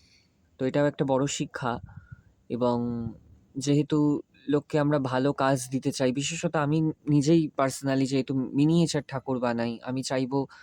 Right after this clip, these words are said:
মানুষের যাতে একটু ভালো কাজ তারা পায়, কারণ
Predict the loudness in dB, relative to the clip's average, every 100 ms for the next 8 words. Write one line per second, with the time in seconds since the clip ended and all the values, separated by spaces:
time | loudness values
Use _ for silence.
0 | -20 _ -4 0 0 -2 -2 -2 -2 -4
1 | -6 -4 -4 0 0 0 -2 -2 -4 -2
2 | -2 -4 -8 -10 _ _ _ _ -4 -2
3 | -2